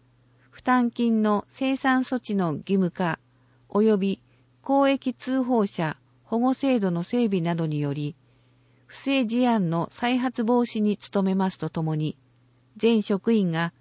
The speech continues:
一丸となって信頼回復に努めてまいります。また、調査特別委員会でのご指摘、ご提言を踏まえ、司法判断も視野に、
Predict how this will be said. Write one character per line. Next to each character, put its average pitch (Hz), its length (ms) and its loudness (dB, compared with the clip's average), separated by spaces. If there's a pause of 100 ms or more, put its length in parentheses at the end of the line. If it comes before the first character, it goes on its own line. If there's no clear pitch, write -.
(260)
一 226 260 -2
丸 240 220 2
と 220 120 0
な 202 160 2
っ - 20 -4
て - 340 -6 (460)
信 226 300 0
頼 226 220 4
回 214 260 2
復 208 220 -2
に 202 120 0
努 - 220 -4
め 208 140 2
て 170 80 -4
ま 160 140 -2
い 156 80 -2
り 147 100 -4
ま 151 180 -4
す。 - 220 -18 (1120)
ま 190 180 0
た、 196 260 0 (400)
調 247 260 0
査 185 300 0
特 220 240 -4
別 269 240 -2
委 262 40 2
員 269 180 2
会 208 240 2
で 175 120 -2
の 160 280 -2
ご 175 120 -2
指 190 100 -4
摘、 185 480 -4 (420)
ご 208 140 0
提 262 260 0
言 240 280 2
を 214 100 0
踏 208 120 -4
ま 202 180 2
え、 143 120 -4 (840)
司 233 240 -4
法 269 240 2
判 254 280 2
断 208 200 4
も 165 80 0
視 196 200 -4
野 180 140 0
に、 151 260 -4